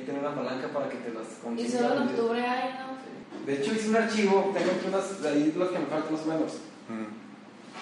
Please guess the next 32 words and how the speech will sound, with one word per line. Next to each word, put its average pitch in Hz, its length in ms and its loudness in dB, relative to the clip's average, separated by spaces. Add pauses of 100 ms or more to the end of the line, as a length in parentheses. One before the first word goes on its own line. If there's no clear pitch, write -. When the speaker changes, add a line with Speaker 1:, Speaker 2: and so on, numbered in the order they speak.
(120)
Speaker 1:
Y - 200 0
lo 147 120 2
que 151 80 0
sí 151 120 2
necesito 202 440 4
hacer, 190 240 6 (480)
me, 156 60 0 (260)
te 147 100 2
digo 180 200 4
que 185 80 2
le 143 240 0
tomaron 147 280 2
unas 165 120 0
fotos 156 220 -2
a 160 40 -2
las 139 100 0
camisas. 139 360 0 (340)
Speaker 3:
Sí. 101 180 -2 (800)
Speaker 1:
Y 127 360 2
lo 131 160 4
que 131 80 0
sí 135 100 -4
necesito 180 240 -2
hacer 175 220 0
es 175 140 0
que 175 440 -6 (480)
ordenarlas 143 520 6
por 143 240 0
temporada. 127 720 2 (280)
Speaker 3:
Eso 104 200 -4
estaría 95 240 -2
padre. - 200 -10